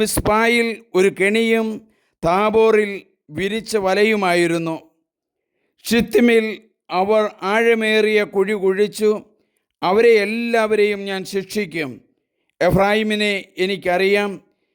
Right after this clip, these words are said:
ഇസ്രായേൽ എന്നിൽ നിന്ന് മറഞ്ഞല്ല ഇരിക്കുന്നത്. എഫ്രായിം, നീ പരസംഗം ചെയ്തു, ഇസ്രായേൽ മലിനമാണ്." തങ്ങളുടെ ദൈവത്തിൻ്റെ അടുത്തേക്ക്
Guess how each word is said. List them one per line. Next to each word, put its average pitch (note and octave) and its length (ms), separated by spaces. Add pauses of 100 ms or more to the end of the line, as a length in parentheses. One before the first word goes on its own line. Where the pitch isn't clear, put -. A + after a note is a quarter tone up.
(240)
ഇസ്രായേൽ A#3 680 (540)
എന്നിൽ A#3 280 (100)
നിന്ന് G#3 220 (100)
മറഞ്ഞല്ല G#3 640 (140)
ഇരിക്കുന്നത്. F3 580 (640)
എഫ്രായിം, G#3 600 (520)
നീ F#3 100 (140)
പരസംഗം A3+ 720
ചെയ്തു, A3 320 (560)
ഇസ്രായേൽ G3+ 640 (560)
മലിനമാണ്." F3 800 (1040)
തങ്ങളുടെ A#3 420 (100)
ദൈവത്തിൻ്റെ A#3 600
അടുത്തേക്ക് A3+ 520